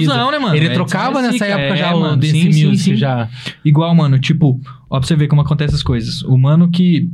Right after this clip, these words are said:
Speaker 1: ensinou o Lincão a tocar, Linkage, tipo, é um mano lá da Vila, o Ricardo, sou muito grato a ele também, mano. Salve, R C, meu mano. E, tipo, ele ensinou o Lincão a tocar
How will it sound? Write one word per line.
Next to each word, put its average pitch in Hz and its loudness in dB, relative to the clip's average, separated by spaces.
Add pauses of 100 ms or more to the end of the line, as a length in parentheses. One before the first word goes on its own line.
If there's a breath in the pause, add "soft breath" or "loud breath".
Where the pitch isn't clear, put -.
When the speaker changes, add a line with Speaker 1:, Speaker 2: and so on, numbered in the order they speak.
(160)
Speaker 1:
ensinou 165 2
o 208 0
Lincão 202 0
a 226 -4
tocar, 190 -4 (120)
Linkage, 156 2 (140)
tipo, - -6 (160 loud breath)
é 139 -2
um 135 4
mano 147 6
lá 151 4
da 156 0
Vila, 143 2
o 180 4
Ricardo, 151 0
sou - -2
muito 151 4
grato 147 0
a 156 2
ele 151 2
também, 147 2
mano. 131 0
Salve, 143 0
R 135 2
C, 160 0 (420 loud breath)
meu 131 4
mano. 156 2 (380 loud breath)
E, 139 2 (260)
tipo, 143 0 (220)
ele 143 2
ensinou 170 4
o 185 2
Lincão 190 2
a 180 -2
tocar 185 -4